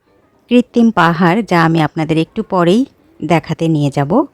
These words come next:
এবং সাথে মূল্যবান বেশ কিছু গাছ রয়েছে, পুকুর খনন করা হয়েছে এবং চারিদিক জুড়ে রয়েছে পানির লেক। আর এই কাজগুলো শুরু হয় মূলত উনিশশো চুয়াত্তর সাল থেকে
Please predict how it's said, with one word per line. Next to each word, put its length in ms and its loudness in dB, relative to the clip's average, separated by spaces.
এবং 280 4
সাথে 400 -2
মূল্যবান 600 2
বেশ 300 0
কিছু 300 -8
গাছ 300 -2
রয়েছে, 420 -2
পুকুর 380 -4
খনন 340 0
করা 280 -2
হয়েছে 400 -2
এবং 240 4
চারিদিক 560 2
জুড়ে 240 2
রয়েছে 400 0
পানির 360 0
লেক। 260 -6
আর 200 2
এই 160 4
কাজগুলো 520 2
শুরু 280 0
হয় 260 2
মূলত 320 -2
উনিশশো 380 -2
চুয়াত্তর 520 -4
সাল 200 2
থেকে 240 -6